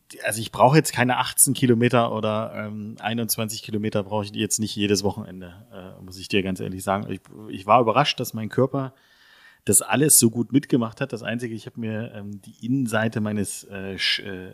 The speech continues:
ähm, rechten Oberschenkels ein bisschen, ähm, aufgerieben. Das hab ich aber erst beim Duschen zu Hause gemerkt, zum Glück.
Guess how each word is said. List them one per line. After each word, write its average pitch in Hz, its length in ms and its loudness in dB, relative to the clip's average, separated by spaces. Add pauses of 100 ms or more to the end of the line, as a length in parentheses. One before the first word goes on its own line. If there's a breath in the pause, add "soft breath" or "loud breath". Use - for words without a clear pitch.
ähm, 92 400 -14
rechten 110 380 -6
Oberschenkels 110 680 0
ein 110 100 2
bisschen, 110 420 0
ähm, 101 380 -6
aufgerieben. 110 720 2 (580 loud breath)
Das 98 140 -2
hab 107 120 2
ich 110 100 4
aber 104 140 -2
erst 107 320 0
beim 101 180 0
Duschen 113 320 2
zu 95 140 0
Hause 113 240 0
gemerkt, 101 500 -4
zum 95 200 -8
Glück. 127 300 -2